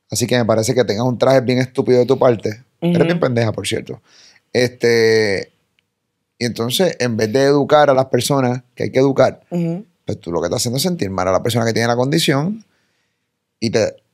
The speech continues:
Speaker 1: le echas para atrás. Seguramente ya tú has superado un montón de cosas y te da para atrás de nuevo
Speaker 2: Ujú.
Speaker 1: a, a, a cómo tú te comportaste al principio de que te,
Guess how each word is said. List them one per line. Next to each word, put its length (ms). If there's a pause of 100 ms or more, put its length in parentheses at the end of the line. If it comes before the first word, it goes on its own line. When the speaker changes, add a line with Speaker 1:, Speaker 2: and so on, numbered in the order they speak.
(340)
Speaker 1:
le 160
echas 200
para 220
atrás. 240
Seguramente 420
ya 120
tú 80
has 60
superado 360
un 60
montón 280
de 80
cosas 260
y 40
te 160
da 180
para 220
atrás 240
de 100
nuevo 420
Speaker 2:
Ujú. 80
Speaker 1:
a, 80
a, 420
a 40
cómo 200
tú 140
te 100
comportaste 560
al 80
principio 440
de 80
que 80
te, 180